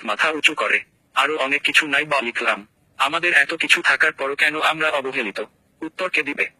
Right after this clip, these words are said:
কালেক্টেড কিছুই নেই। এবার বলুন আমাদের ভাসমান জেটির দাবি কি খুবই অন্যায়? নোয়াখালীর কোম্পানিগঞ্জের সাথে রাস্তার সংযোগ চাওয়াটা কি খুবই অপরাধ? সরকার আমাদের থেকে যা পায় বিনিময়ে বলুন তো সরকার কি দেয় আমাদের?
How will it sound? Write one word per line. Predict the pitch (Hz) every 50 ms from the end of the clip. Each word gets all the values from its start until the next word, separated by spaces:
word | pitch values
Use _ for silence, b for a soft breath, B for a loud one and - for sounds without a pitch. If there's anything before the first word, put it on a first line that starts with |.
| _ _ -
কালেক্টেড | 123 135 147 160 - - 196 190
কিছুই | - 151 - - 156 147
নেই। | 131 120 110 104 - _ _ _
এবার | - 143 147 170 170
বলুন | 139 139 135 139 147 143
আমাদের | 143 135 139 143 143 156 151
ভাসমান | 131 139 139 135 - 156 151 151 151
জেটির | 139 147 139 - 156 156 123
দাবি | 123 117 - - - - _ _ _ _ _ _ _ -
কি | 190 190
খুবই | - - 147 143 147
অন্যায়? | 143 143 131 127 127 131 147 - _
নোয়াখালীর | 135 131 139 147 151 - 185 185 185 180
কোম্পানিগঞ্জের | - 151 143 135 147 147 151 147 151 160 156 147 151 151
সাথে | 156 156 139 131 - 156
রাস্তার | 139 120 113 - - 151 151
সংযোগ | - - 139 131 131 131 139 127
চাওয়াটা | - - 151 139 143 143 143 - 165
কি | - 170
খুবই | 165 151 147 143 147 143
অপরাধ? | 143 135 - 113 107 104 101 - - - - _ _ _ _
সরকার | - - - 135 135 - 175 170
আমাদের | 151 135 139 139 143 151 151
থেকে | - - - - 139 131
যা | 139 143
পায় | 139 - 151 151 160
বিনিময়ে | 151 151 151 156 156 151 151
বলুন | 139 135 131 135 139 139
তো | - 139
সরকার | - - 139 131 151 156
কি | 156 - 165
দেয় | 151 127 131 135
আমাদের? | 135 120 120 120 117 110